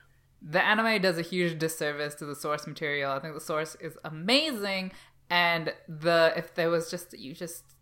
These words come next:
put a little effort into your anime adaptation, then it would be really nice as well. So I think Overlord needs to be remade.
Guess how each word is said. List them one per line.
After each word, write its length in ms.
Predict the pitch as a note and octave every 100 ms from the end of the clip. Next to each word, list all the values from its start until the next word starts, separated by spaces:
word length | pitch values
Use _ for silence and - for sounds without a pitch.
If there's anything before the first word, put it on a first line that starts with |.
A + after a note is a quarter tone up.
| _ _ - - - _ -
put 120 | -
a 60 | F3
little 280 | E3+ F#3 F#3
effort 640 | G#3 - - F3 - - - - _ -
into 360 | F3 E3 -
your 320 | D#3+ D3 C3 C3
anime 280 | D#3+ D#3 C#3
adaptation, 840 | D3+ C#3 - F3+ F3 - D#3+ D#3+ A3
then 220 | - D#3+ - -
it 180 | F#3+
would 140 | F#3 F3+
be 140 | G3+
really 520 | G3+ G#3 G#3 G#3 G#3 -
nice 380 | G3 F#3+ G3+ -
as 100 | G#3
well. 460 | G#3 G#3+ F#3 F3+ F#3 -
So 60 |
I 140 | F3+ F3
think 180 | G3+ F#3+
Overlord 420 | E3 F3 E3+ E3
needs 200 | D#3+ D#3
to 100 | -
be 100 | -
remade. 500 | C3+ - E2 D#2+ -